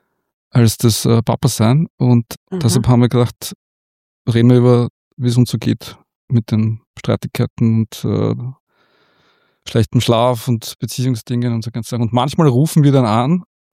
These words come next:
Speaker 1: unsere Partnerinnen, und fragen sie, wie es ihnen so geht mit
Speaker 2: Ah.
Speaker 1: uns und so. Das ist so der,
Speaker 2: Mhm.
Speaker 1: der, die Idee dahinter, genau.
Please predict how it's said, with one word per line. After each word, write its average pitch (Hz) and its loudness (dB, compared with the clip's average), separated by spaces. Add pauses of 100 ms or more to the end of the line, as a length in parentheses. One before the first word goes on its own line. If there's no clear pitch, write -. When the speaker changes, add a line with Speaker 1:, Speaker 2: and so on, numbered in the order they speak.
(120)
Speaker 1:
unsere 135 2
Partnerinnen, 135 0 (140)
und 135 -2
fragen 127 0
sie, 147 0
wie 139 4
es 131 2
ihnen 135 4
so 104 0 (160)
geht - 0
mit 175 4
Speaker 2:
Ah. 208 4
Speaker 1:
uns 226 4
und 202 4
so. 117 2
Das 113 4
ist 107 2
so 110 2
der, 104 4
Speaker 2:
Mhm. 185 4
Speaker 1:
der, 107 2 (240)
die 117 2
Idee 104 2
dahinter, 104 0 (180)
genau. 113 -2